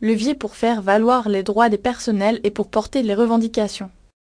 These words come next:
Le Congrès revendique l'abrogation de la loi de transformation de la fonction publique et du décret N deux mille vingt mille quatre cent vingt-sept du vingt novembre deux mille vingt relatif aux comités sociaux d'administration dans les administrations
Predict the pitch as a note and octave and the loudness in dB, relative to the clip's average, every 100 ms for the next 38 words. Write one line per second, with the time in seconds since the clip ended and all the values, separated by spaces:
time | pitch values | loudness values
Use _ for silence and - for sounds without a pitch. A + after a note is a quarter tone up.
0 | - A3 A#3+ B3+ A3+ B3 A3 A#3 A#3+ B3 | 2 4 6 4 4 2 4 6 4 2
1 | - A3 G3+ A#3 G#3+ G#3+ - C4 A3 F#3 | 0 4 6 6 4 2 2 4 4 4
2 | F#3 A3+ G#3+ G#3 B3+ B3 A3 G#3 B3+ A#3+ | 6 6 6 4 2 4 2 2 2 4
3 | F#3+ F#3 G#3+ G#3+ A3 G#3+ B3 G#3+ A3 - | 2 2 0 0 -2 0 0 2 -2 -4
4 | - G3+ G3+ G3 A#3+ - B3+ B3 B3 A#3 | -2 0 0 -2 0 4 6 6 8 8
5 | G#3+ G3+ C#4+ A#3+ G#3+ G#3+ B3 - A#3 A3 | 6 4 6 6 4 2 0 2 2 4
6 | B3+ C4 C4+ C4+ - F#3 F3+ F#3 A#3+ B3 | 4 4 2 2 -10 -6 -2 2 6 6
7 | A3 A3 G#3 F#3+ A3 A3+ G3+ F#3 A#3+ A3 | 6 4 4 4 6 6 6 4 2 4
8 | A3 G3+ - B3 C4 G3+ G#3 A3+ G#3+ - | 4 4 4 -2 0 -2 4 6 6 2
9 | B3 A3 - B3+ A#3 A#3 A#3 A3+ A3+ - | -2 -2 0 4 6 8 8 6 2 -2
10 | A3+ - A#3+ G#3 G3 G3 G#3+ A3+ A3 G#3+ | -2 2 2 4 2 4 8 8 8 4
11 | A3 G#3 - A#3 | -4 -4 -4 -6